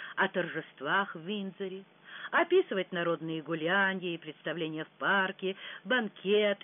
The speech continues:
и бал — но не упомянул леди Августу. Она хотела задать ему вопросы о миссис Армистед, но не осмелилась сделать это.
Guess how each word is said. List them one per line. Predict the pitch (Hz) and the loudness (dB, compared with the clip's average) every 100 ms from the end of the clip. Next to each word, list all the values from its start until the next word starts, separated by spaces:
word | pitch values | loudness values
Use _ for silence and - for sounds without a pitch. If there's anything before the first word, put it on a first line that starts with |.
| - | -8
и | 151 | -8
бал — | 113 135 190 196 190 202 - - - - | -4 2 6 6 4 0 -8 -16 -18 -4
но | 320 392 | 2 4
не | 381 370 | 4 4
упомянул | 349 - 285 262 214 208 202 190 - - - _ _ | 2 2 0 0 0 0 -2 -4 -10 -20 -20 _ _
леди | 175 185 190 190 - 190 - | 0 2 4 2 -2 -6 -4
Августу. | 185 185 185 160 190 - - - 196 _ _ _ - - - - | -2 -2 -2 -8 -18 -18 -20 -20 -20 _ _ _ -20 -16 -12 0
Она | 277 285 | 2 4
хотела | 294 302 302 277 277 | 4 2 4 2 4
задать | 277 262 269 | 2 2 0
ему | 269 269 | -2 -2
вопросы | 262 262 269 277 - 277 277 - - - | -2 -2 0 0 -2 -6 -6 -6 -14 -2
о | 233 269 | 0 2
миссис | 262 262 277 - - | 0 -2 -8 -12 0
Армистед, | 381 392 226 147 - - 160 - - - | 2 2 -2 -6 -10 -6 -6 -6 -14 -4
но | 302 349 | 2 4
не | 339 311 | 4 2
осмелилась | 294 - 247 247 233 233 233 | 0 -4 -2 -2 -2 -4 -4
сделать | 196 180 220 233 233 - | -8 -6 -2 -2 -4 -6
это. | 254 247 | -6 -4